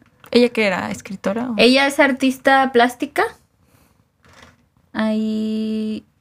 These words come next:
Speaker 2: Melissa McCracken. Este, mm, está, ella es estadounidense y traduce los sonidos que escucha a bri-, vibrantes colores en sus lienzos.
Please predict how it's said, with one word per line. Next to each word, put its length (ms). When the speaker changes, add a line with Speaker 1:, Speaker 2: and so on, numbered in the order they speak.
Speaker 2:
Melissa 360
McCracken. 600
Este, 1080
mm, 260
está, 840
ella 420
es 420
estadounidense 840
y 80
traduce 360
los 160
sonidos 420
que 100
escucha 600
a 140
bri-, 340
vibrantes 640
colores 460
en 140
sus 220
lienzos. 580